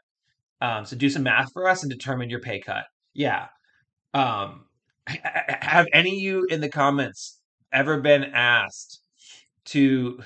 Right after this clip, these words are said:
to make your, to make your own, <laughs> to calculate your own pay decrease? <laughs> That's crazy. That's crazy. No, uh, I'd say no.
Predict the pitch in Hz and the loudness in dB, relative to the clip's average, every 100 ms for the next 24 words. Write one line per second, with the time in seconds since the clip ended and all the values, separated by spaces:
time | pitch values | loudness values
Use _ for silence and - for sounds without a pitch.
0 | - _ _ _ _ 147 127 131 127 131 | -20 _ _ _ _ -4 0 0 -2 -2
1 | 131 127 117 - _ _ _ _ _ - | -2 0 0 -4 _ _ _ _ _ -10
2 | 156 139 139 139 135 131 123 131 123 127 | -4 2 2 2 0 -2 0 0 0 -2
3 | - 135 147 143 139 127 - 143 123 127 | -10 -16 -8 -2 4 4 2 -6 -6 -8
4 | 131 117 117 117 - 110 104 101 - - | -8 -6 -6 -4 -2 -2 -4 -12 -12 -12
5 | 117 - - _ - - - - 175 - | -12 -14 -16 _ -20 -20 -20 -8 -8 -6
6 | 196 - 185 - 127 139 - 214 262 269 | -6 -4 -6 -6 -12 -14 -14 -8 -6 -6
7 | 233 139 - 175 175 170 143 - - 170 | -10 -14 -12 -8 -6 -4 -6 -8 -10 -4
8 | 185 208 202 156 120 101 92 _ - 180 | -2 -2 -2 -2 -2 -6 -14 _ -6 -6
9 | - - - 151 165 196 127 - 143 - | -6 -16 -12 -8 -6 -6 -10 -16 -20 -20
10 | - 127 120 95 - - 117 110 101 - | -10 -6 -4 -6 -10 -2 0 2 0 -6
11 | _ _ 135 180 247 180 139 127 135 107 | _ _ -6 -4 -4 -2 0 2 0 -2